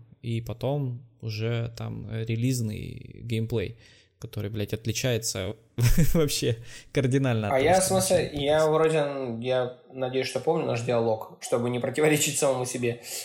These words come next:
Speaker 2: Э, я вроде не сказал, что это плохо. То есть с маркетинговой точки зрения это понятно. Чем больше вот таких вот скармливаний по чуть-чуть, тем больше подогревания интереса. То есть вот сегодня, грубо говоря,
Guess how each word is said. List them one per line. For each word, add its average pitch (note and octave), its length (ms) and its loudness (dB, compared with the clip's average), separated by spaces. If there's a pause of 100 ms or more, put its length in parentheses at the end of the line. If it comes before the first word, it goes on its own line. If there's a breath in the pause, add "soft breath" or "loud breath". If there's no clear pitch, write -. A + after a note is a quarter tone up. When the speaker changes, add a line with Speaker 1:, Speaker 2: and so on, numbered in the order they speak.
(120)
Speaker 2:
Э, A#2 460 4
я A#2+ 180 2
вроде E3 180 2
не D#3 80 2
сказал, D#3+ 320 2
что C#3 140 -2
это A2 120 -4
плохо. A#2+ 460 -2
То - 120 -6
есть - 300 -6
с - 80 -8
маркетинговой E3+ 520 0
точки - 280 -2
зрения D#3+ 320 2
это - 80 -4
понятно. C3 540 -2
Чем D3+ 280 2
больше F3 300 2
вот B2+ 180 0
таких - 360 -4
вот A#2+ 260 -4
скармливаний B2 760 2
по A#2+ 160 -4
чуть-чуть, - 420 -4 (520 soft breath)
тем F#3 200 2
больше E3 300 0
подогревания C3 580 2
интереса. B2 480 -4
То - 80 0
есть C#3+ 160 0
вот C3+ 140 2
сегодня, G3 440 2
грубо C3+ 240 2
говоря, B2+ 360 4